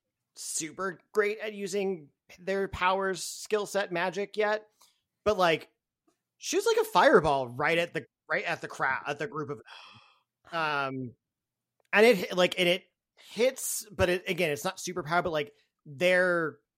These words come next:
their clothes start to catch on fire. So at this point, everyone sees all of this. Other, the three of you that are, when I was like, "Y'all are ice skating," and you were like, "No, we're not.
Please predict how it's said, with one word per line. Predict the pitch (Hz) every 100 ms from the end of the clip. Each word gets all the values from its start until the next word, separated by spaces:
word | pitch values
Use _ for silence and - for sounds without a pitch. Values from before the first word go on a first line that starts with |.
| _
their | 147 156 165
clothes | - 165 185 170 151 143
start | - 151 139
to |
catch | - 131 123
on | 120
fire. | - 98 - _ - _ _ _ _ _ _ _ _ _ _ _ _ _ _ _ _ _ _ _ _ _ _ _ _ _ _ _ _ _ _ _ _ _ _ -
So | 185
at | 175
this | 233
point, | 254 214
everyone | 185 190 202
sees | 190 175 156
all | 156 151
of | 143
this. | 131 120 -
Other, | 156 170 175
the | 160 156
three | 165 196
of |
you | 185
that | 175 170
are, | 156 143 - _ _ -
when | 160
I | 175
was | 160
like, | 175 165
"Y'all | 262
are | 254 202
ice | 240
skating," | - 180 156 143
and |
you | 151
were | 185
like, | 175 170 240
"No, | 302
we're | 220
not. | 170 175 190